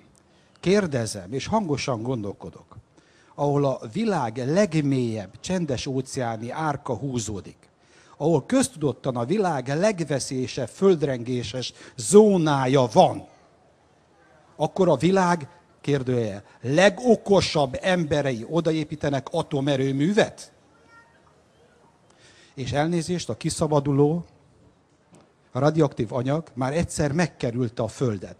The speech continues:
Nézzenek föl, köszöntsék a rációt, az eszet. És akkor hozom a példákat, és maguk mind megkérdezik, hogy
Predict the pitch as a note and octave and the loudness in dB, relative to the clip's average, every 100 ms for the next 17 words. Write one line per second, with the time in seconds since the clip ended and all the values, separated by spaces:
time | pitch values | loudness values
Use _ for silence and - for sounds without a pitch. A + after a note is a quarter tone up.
0 | _ - A3 G#3 B2 C3+ B2 A2+ - A#2+ | _ -2 2 2 0 -2 -2 -4 -6 -6
1 | F#2 - - _ _ _ _ - B3+ - | -6 -12 -20 _ _ _ _ 2 4 4
2 | C#3 B2 D3+ E3+ - - _ _ _ _ | 0 0 -2 -2 -4 -16 _ _ _ _
3 | - _ _ B2+ A#2+ C#3 C3+ - - G#2+ | -20 _ _ -8 -6 -4 -6 -6 -6 -6
4 | F2 E2+ F2 - - - _ - C3 - | -8 -12 -16 -16 -18 -20 _ -6 -6 -4
5 | F3 D#3+ - C#3 - - - _ _ _ | -4 -2 -2 -6 -10 -10 -10 _ _ _
6 | _ _ _ _ E3 G3 A#3+ A3+ A3+ D#3+ | _ _ _ _ -4 -2 2 4 4 2
7 | D3+ E3+ C#3 B2+ C3 C3+ B2+ G3 F3 D3+ | 0 0 2 0 -2 -6 -4 -4 -2 0
8 | C#3 D#3 - D#3+ D3 D3 D3+ C3+ | 2 2 0 -2 0 0 -2 -2